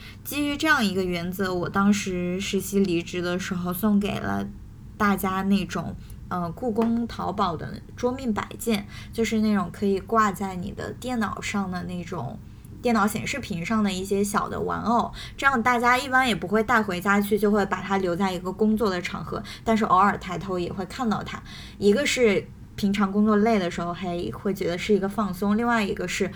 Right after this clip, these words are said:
如果大家能想到回忆起这个礼物是谁送的话，那么我的可能一开始的有一些小心思就被 get 到了，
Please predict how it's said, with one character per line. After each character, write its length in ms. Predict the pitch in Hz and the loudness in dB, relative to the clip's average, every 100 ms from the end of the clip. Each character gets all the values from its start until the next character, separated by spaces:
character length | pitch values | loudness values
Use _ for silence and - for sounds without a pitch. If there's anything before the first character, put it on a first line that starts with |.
| - | -6
如 180 | 180 214 | 2 4
果 160 | 392 247 | 6 8
大 160 | 214 | 6
家 160 | 196 196 | 6 4
能 200 | 190 196 | 4 2
想 320 | 220 202 - 135 - | 2 2 0 -4 0
到 280 | 190 175 - - - | 2 2 -2 -14 -2
回 200 | 196 180 | 2 4
忆 140 | 226 | 4
起 160 | 202 170 | 2 -2
这 100 | 196 | 0
个 120 | 190 | 0
礼 100 | 170 | 0
物 160 | 170 | 0
是 340 | 180 196 175 165 | 0 2 0 -2
谁 280 | - 175 165 | -2 -2 0
送 200 | 214 190 | 2 2
的 80 | |
话， 220 | 165 185 175 | 0 -4 0
那 160 | 202 | 4
么 180 | 196 175 | 4 2
我 280 | 170 170 151 | 0 0 0
的 320 | 135 147 - - - - | -2 -4 -4 -10 -14 -16
可 140 | - 185 | -8 -6
能 120 | 180 | 0
一 120 | 220 | 0
开 200 | 214 208 | 2 2
始 220 | 202 185 | 2 0
的 100 | 156 | -2
有 140 | 156 151 | -2 -2
一 60 | |
些 120 | 180 202 | 2 2
小 240 | 202 - | 2 -2
心 240 | - 202 | 0 2
思 220 | 214 190 160 | 2 0 -4
就 140 | 180 | -4
被 180 | 170 165 | -4 -6
get 280 | 196 175 156 | -4 -4 -4
到 220 | 170 156 | -4 -4
了， 100 | - | -6